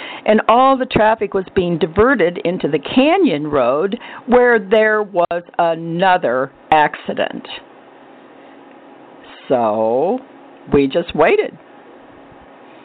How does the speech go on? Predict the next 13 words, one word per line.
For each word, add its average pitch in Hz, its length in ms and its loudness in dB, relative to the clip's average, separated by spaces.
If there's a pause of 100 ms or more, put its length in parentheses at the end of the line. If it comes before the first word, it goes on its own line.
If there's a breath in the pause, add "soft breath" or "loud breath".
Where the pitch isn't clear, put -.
(180)
And 151 140 0
the 135 60 -2
violinist 143 960 -2 (320)
and 196 100 0
the 233 60 2
guitar 185 420 2
player 147 560 -2 (840 loud breath)
played 226 640 2 (220)
and 165 200 0
played 170 760 0 (320)
and 147 260 2
played, 113 600 0
bless 110 220 0